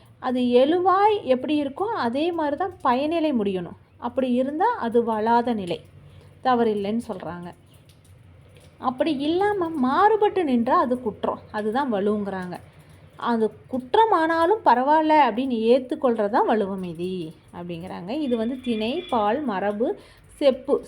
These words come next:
செப்புனா இந்த இடத்த விடை, அப்புறம் வினா, இடம், காலம் என ஏழு வகைப்படும். பால் வலுவும் வளாநிலையும். பால் வலுவும் வளாநிலையும் அப்படின்னா, வினையின் தோன்றி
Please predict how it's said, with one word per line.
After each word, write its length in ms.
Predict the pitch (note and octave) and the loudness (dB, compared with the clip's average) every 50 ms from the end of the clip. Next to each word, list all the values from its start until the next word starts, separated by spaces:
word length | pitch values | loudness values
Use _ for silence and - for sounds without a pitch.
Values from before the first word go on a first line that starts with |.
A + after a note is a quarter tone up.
| - | -2
செப்புனா 580 | - D4+ D4 D4 - - - F#4 F#4 F4 F4+ G4 G4+ | 0 0 0 0 -4 -8 -4 -4 -2 -2 -2 -2 -2
இந்த 140 | F4+ C#4+ B3 | -2 -2 -4
இடத்த 220 | A3+ A#3+ A#3+ E4 | -4 -4 -4 -4
விடை, 380 | D#4 B3 A3+ A3+ G#3+ G3+ - - - - _ - - - - - | -4 -2 -2 -2 -2 -2 -4 -6 -20 -20 _ -20 -20 -20 -16 -12
அப்புறம் 320 | B3 B3 B3+ D#4+ E4 C4 | -12 -6 -2 -2 -2 0
வினா, 420 | A#3 A#3 A#3 A#3 A#3+ A#3 B3 D#4+ G#4+ D#4 | 0 0 0 0 -2 -2 -4 -6 -6 -8
இடம், 520 | G#3 - G#3 A#3 A3+ B3+ A#3+ B3 D4+ B3+ | -8 -6 -6 -4 -2 -2 -2 -2 -4 -6
காலம் 420 | - C4+ A3+ G#3+ G#3+ A3 A#3+ C#4 | -2 0 2 4 4 2 2 0
என 240 | D#4 B3+ G#3+ A3+ C#4+ | -4 -6 -6 -6 -4
ஏழு 360 | D4+ A#3+ G#3 G3 G#3 A3+ A#3 | -4 -2 0 0 0 0 0
வகைப்படும். 680 | G#3+ G#3 F#3 G3 F#3+ F#3+ - F3 E3 F3+ F#3 F#3 F3+ F#3 - - - - - - - - - - | -2 -4 -4 -6 -8 -6 -6 -6 -6 -6 -6 -6 -8 -10 -12 -18 -20 -20 -20 -20 -20 -20 -10 0
பால் 460 | - D#4 D#4+ E4+ F#4 G4 G#4+ A4 G4 | 4 4 6 6 6 6 6 6 6
வலுவும் 600 | D#4+ C4+ A#3+ A#3 C4+ C4+ C4+ A#3 A#3 B3 D4 G4 - - - - - - G#3+ | 6 6 4 6 6 4 2 2 -2 -2 -4 -4 -10 -16 -20 -20 -14 -4 0
வளாநிலையும். 800 | A3+ A3 G#3+ A3+ A#3 A#3 A3 G3+ F3+ F3 E3+ E3+ F3+ G3 F#3+ F#3+ F#3 - - - | 0 2 4 4 2 2 0 -2 -6 -6 -8 -8 -6 -8 -8 -8 -10 -12 -12 -4
பால் 360 | - G#3+ G#3 A3 B3 C#4 C4+ | -2 0 2 2 0 0 0
வலுவும் 520 | A3+ G3+ F#3+ G3+ G#3+ G#3+ A3 D4+ F#4 F4 C4+ | 0 -2 0 0 -2 -2 -2 -4 -4 -2 -2
வளாநிலையும் 680 | G#3 F#3 G3 G3+ G#3 G3+ G3 F#3 E3+ E3 E3 F3 G3+ G3 | -2 0 -2 -2 -4 -4 -6 -6 -8 -8 -8 -8 -8 -8
அப்படின்னா, 440 | F#3 E3+ E3 D#3+ E3 D#3+ E3 F#3 A#3+ F4+ - - - - - - - - - - - - - - _ _ - - - - - | -8 -10 -10 -12 -12 -12 -10 -10 -10 -12 -12 -16 -18 -18 -18 -18 -18 -18 -20 -20 -20 -20 -20 -20 _ _ -20 -20 -20 -14 -8
வினையின் 640 | A#3+ A3+ C#4+ E4+ F4+ G4+ G#4 G4+ G4+ G#4 G#4 G#4+ G4+ G#4 | -2 0 2 2 4 4 4 4 4 4 2 0 -2 -2
தோன்றி 600 | - D4+ C4+ C4+ C#4 C4+ C4 B3 B3+ B3 B3+ A#3 | 0 2 2 2 2 0 0 0 0 0 -2 -4